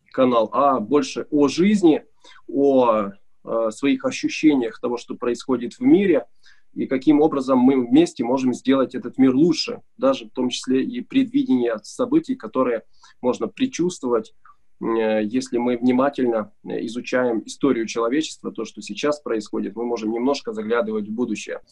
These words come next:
А, вот, то есть, э, важно, чтобы мы прежде всего,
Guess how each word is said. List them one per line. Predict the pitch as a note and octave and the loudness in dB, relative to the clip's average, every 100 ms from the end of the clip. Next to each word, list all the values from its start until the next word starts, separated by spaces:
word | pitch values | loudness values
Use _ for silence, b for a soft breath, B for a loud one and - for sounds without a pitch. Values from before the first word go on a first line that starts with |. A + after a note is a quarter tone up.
| B B B - | B B B -6
А, | A2 A2+ | -2 0
вот, | A2 A2+ A2+ A2 - | 0 -2 -4 -6 -8
то | A2+ | -6
есть, | A2 - - | -6 -6 -8
э, | A2 A2 A2 G#2+ G#2 - - | -2 0 0 -2 -4 -8 -10
важно, | A2+ D3+ D3 C#3 C3 - - | 0 2 2 0 -2 -4 -18
чтобы | - B2+ A2+ A#2+ A2+ | -10 -6 -2 -2 -2
мы | A2 C3 | -2 -4
прежде | C3 D3+ C#3+ B2+ | 0 0 0 -4
всего, | - B2+ A#2+ D#3 D#3 C3 A2+ | -6 -6 0 2 2 2 -2